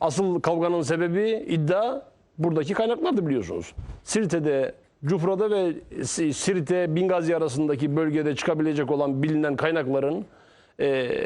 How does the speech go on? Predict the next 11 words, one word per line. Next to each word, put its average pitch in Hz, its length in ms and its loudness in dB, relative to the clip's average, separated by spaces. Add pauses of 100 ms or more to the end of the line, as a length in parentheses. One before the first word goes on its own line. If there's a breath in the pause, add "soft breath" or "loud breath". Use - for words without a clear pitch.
(140)
başkaları 165 480 0
tarafından, 151 480 0
ki 160 120 0
bu 151 40 0
başkaları 156 420 0
kimler? 185 400 0
A 156 200 0
B 156 200 0
D, 156 160 2
Mısır, 156 500 0
Fransa, 160 680 0